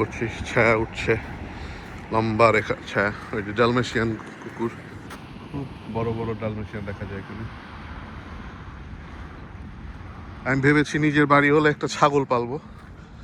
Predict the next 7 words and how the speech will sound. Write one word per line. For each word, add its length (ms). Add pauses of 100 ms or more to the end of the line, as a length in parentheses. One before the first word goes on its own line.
(800)
আমিও 260
ছাগল 280
নিয়ে 160
দৌড়াবো, 340
কিন্তু 200
এই 100
ছাগলের 380